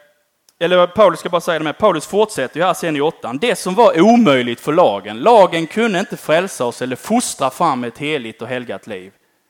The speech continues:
Därför att vår syndiga natur har försvagat lagen så mycket." Lagen säger, "Gör det." Då menar Paulus, det sätter igång något i oss som nästan gör synden värre. På grund av att vi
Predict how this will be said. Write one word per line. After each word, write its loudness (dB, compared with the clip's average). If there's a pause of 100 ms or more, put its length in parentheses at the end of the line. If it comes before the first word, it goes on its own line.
(100)
Därför -8
att -6
vår -4
syndiga -6
natur -10 (100)
har -12
försvagat -12
lagen -12
så -16
mycket." -20 (640)
Lagen 0
säger, -4
"Gör -6
det." -8
Då -12
menar -8
Paulus, -10 (800)
det -16
sätter -14
igång -6
något -10
i -8
oss -14
som -12
nästan -12
gör -12
synden -12
värre. -14 (1400)
På -12
grund -2
av -6
att -12
vi -12